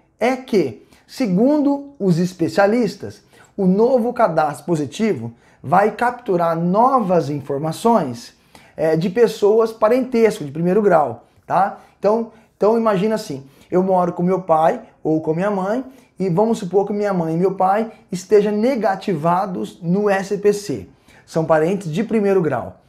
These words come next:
tá? Este sistema novo poderá apresentar as informações dos meus parentes de primeiro grau, no caso meu pai e minha mãe, que moram comigo,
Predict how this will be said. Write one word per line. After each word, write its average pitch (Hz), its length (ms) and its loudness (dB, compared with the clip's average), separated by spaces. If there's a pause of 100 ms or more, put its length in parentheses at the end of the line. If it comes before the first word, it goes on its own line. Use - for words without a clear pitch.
(160)
tá? 190 300 -4 (380)
Este 277 360 0
sistema 180 460 -2
novo 185 500 2 (320)
poderá 262 540 4
apresentar 180 540 -2
as 160 100 -4
informações 190 800 -4 (340)
dos 180 160 0
meus 170 240 2
parentes 175 600 0
de 160 200 -2
primeiro 180 300 -2
grau, 151 260 -2
no 160 80 -6
caso 139 220 -4
meu 156 80 -6
pai 135 140 -6
e - 20 -6
minha 190 100 -2
mãe, 208 300 -4 (180)
que 175 100 -4
moram 156 340 0
comigo, 233 420 0